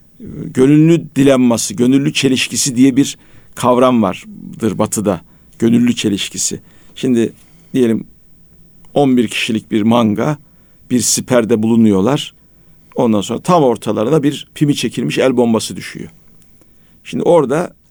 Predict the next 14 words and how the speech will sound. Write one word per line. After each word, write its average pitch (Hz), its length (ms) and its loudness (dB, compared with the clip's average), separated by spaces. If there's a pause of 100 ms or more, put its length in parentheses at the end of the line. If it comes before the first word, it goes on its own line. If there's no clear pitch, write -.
(460)
ya 165 120 2
hepsi 165 380 0
beraber 147 420 2
bakıp 147 380 -6 (1000)
havaya 131 320 2
uçacaklar 165 640 -2 (800)
veya 160 320 2
birisi 170 340 0
atlayacak 151 500 0
onun 123 180 2
üzerine, 131 580 2 (140)
kendisini 151 440 2
feda 151 340 4
edecek, 135 420 -2